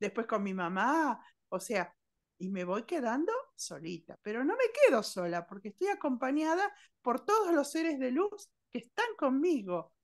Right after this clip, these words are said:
Todos los días me despierto a meditar y hay siempre algún mensaje que justo es para mí. Pero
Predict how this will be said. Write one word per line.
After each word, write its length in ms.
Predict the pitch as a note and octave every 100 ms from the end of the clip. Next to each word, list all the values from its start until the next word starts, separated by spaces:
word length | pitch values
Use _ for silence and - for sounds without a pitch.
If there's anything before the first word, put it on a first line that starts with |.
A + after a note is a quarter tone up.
| _ _ _ _ _ _ _ _
Todos 240 | - A4+ A#4
los 160 | C#4+ G3+
días 240 | D4+ F#4+
me 140 | C#4
despierto 460 | A3 F#3+ - B3+ C4
a 40 |
meditar 560 | A#3+ G#3 F#3+ F#3+ C4+ E4+ A#4 - _ _
y 120 | - D4
hay 140 | E4+
siempre 420 | - G4 A4 A4
algún 300 | F4+ D#4 E4+
mensaje 680 | E4 D#4 C4+ - F#4 - F#4+
que 140 | - C#4
justo 640 | - G#4+ C#5 B4+ - C#4
es 100 | A3
para 380 | - F#3 F#3 F3+
mí. 260 | F#3 E3+ - _ _ _
Pero 320 | A#3 A3 -